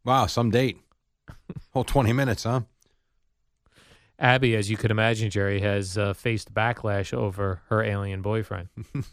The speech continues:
Speaker 1: <laughs>
Speaker 2: Quote, "It's controversial for people who haven't considered in-, interspecies dating."
Speaker 1: This is the dumbest thing I've heard
Speaker 2: So you think this is probably
Speaker 1: in a
Speaker 2: fake?
Speaker 1: while.
Speaker 2: This is
Speaker 1: Yeah,
Speaker 2: probably
Speaker 1: I'd
Speaker 2: fake
Speaker 1: say
Speaker 2: story.
Speaker 1: it's fake, yes.
Speaker 2: I'm
Speaker 1: Oh,
Speaker 2: gonna
Speaker 1: man.
Speaker 2: go with
Speaker 1: Maybe she had
Speaker 2: fake
Speaker 1: a
Speaker 2: on that
Speaker 1: bad
Speaker 2: one.
Speaker 1: dream or something.
Speaker 2: Right.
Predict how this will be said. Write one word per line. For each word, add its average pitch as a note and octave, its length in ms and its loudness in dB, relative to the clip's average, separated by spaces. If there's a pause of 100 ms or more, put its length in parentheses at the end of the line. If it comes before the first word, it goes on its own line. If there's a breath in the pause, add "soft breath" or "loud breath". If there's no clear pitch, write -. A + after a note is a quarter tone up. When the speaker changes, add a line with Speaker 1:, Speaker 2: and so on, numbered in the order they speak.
Speaker 1:
<laughs> - 600 -8
Speaker 2:
Quote, B2+ 320 2
"It's A2+ 260 0
controversial B2 800 2
for A2+ 160 -2
people G#2 340 -2
who G#2+ 140 0
haven't G#2+ 340 0
considered G#2+ 600 -2 (340)
in-, A#2 180 0 (200)
interspecies A2+ 760 -6
dating." A#2+ 400 -6 (1000)
Speaker 1:
This F#3+ 180 2
is A#2+ 100 -2
the G2 100 2
dumbest F#2 460 0
thing F2+ 140 -4
I've - 160 -8
heard - 140 -16
Speaker 2:
So - 80 0
you B2+ 120 2
think D#3 180 -2
this C#3 140 2
is - 120 -12
probably F#2+ 280 2
Speaker 1:
in F#2 60 -6
a E2 40 -2
Speaker 2:
fake? F2+ 100 -2
Speaker 1:
while. E2+ 400 -4
Speaker 2:
This F3 120 -2
is F#3 60 2
Speaker 1:
Yeah, E3 80 6
Speaker 2:
probably C#3 160 6
Speaker 1:
I'd D3+ 40 2
Speaker 2:
fake A2 100 -2
Speaker 1:
say - 120 -6
Speaker 2:
story. C#3+ 100 6
Speaker 1:
it's - 140 0
fake, F#2+ 300 0
yes. E2 360 -2 (640)
Speaker 2:
I'm C3+ 60 -6
Speaker 1:
Oh, C#3 80 0
Speaker 2:
gonna C3 160 0
Speaker 1:
man. G#2+ 80 0
Speaker 2:
go G#2 80 2
with E3 60 2
Speaker 1:
Maybe F#3+ 140 4
she F3 120 4
had D3+ 40 4
Speaker 2:
fake C3 40 4
Speaker 1:
a G#2+ 40 2
Speaker 2:
on G2 60 -2
that A#2+ 60 0
Speaker 1:
bad C#3 160 4
Speaker 2:
one. A#2+ 80 -2
Speaker 1:
dream G#2+ 340 2
or E2+ 60 -4
something. E2+ 520 -4 (100)
Speaker 2:
Right. A2+ 320 -2